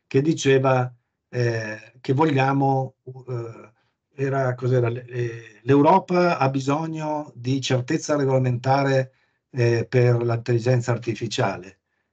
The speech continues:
Sarebbe curioso che uno chiedesse un'incertezza regolamentare, no? "Vogliamo l'incertezza regolamentare sulle strade", cioè una cavolata.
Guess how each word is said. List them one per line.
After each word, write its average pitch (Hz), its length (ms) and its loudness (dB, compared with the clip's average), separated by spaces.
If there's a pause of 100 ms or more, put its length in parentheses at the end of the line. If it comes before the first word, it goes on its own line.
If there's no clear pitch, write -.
(300)
Sarebbe 147 340 2
curioso 151 440 4
che 135 80 2
uno 143 240 -2
chiedesse 135 680 -6
un'incertezza 127 920 -2
regolamentare, 117 920 0
no? 113 260 -6 (220)
"Vogliamo 147 560 2
l'incertezza 147 760 2
regolamentare 147 1080 -2 (520)
sulle 135 300 0
strade", 95 640 -2
cioè 104 200 -16 (380)
una 110 120 -10
cavolata. 117 580 0